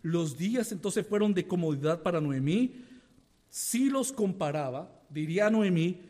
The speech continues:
"Si no hubiéramos salido, era mejor aguantar hambre allá en Belén que por todo lo que Dios me ha hecho pasar acá afuera en el extranjero". Y como personas de fe que somos, hermanos, Noemí sabía en su corazón que el Señor tenía el control.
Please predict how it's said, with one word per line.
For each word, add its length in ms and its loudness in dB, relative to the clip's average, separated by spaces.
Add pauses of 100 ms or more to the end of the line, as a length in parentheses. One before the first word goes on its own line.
(400)
"Si 320 -8
no 140 0
hubiéramos 420 2
salido, 460 0
era 120 0
mejor 280 -2
aguantar 400 -6
hambre 260 -4
allá 180 0
en 180 0
Belén 420 2 (260)
que 100 -4
por 280 -6
todo 360 -4
lo 160 -4
que 140 -8
Dios 240 -8
me 80 -6
ha 40 -6
hecho 200 -14
pasar 400 -12
acá 220 -16
afuera 300 -12
en 100 -6
el 40 -8
extranjero". 500 -16 (1600)
Y 80 -4
como 260 0
personas 440 2
de 100 4
fe 180 -2
que 100 -6
somos, 380 -2
hermanos, 460 -6
Noemí 580 -2 (200)
sabía 420 -2
en 80 0
su 100 -8
corazón 480 0
que 100 0
el 60 0
Señor 580 0
tenía 320 -2
el 120 -4
control. 500 -10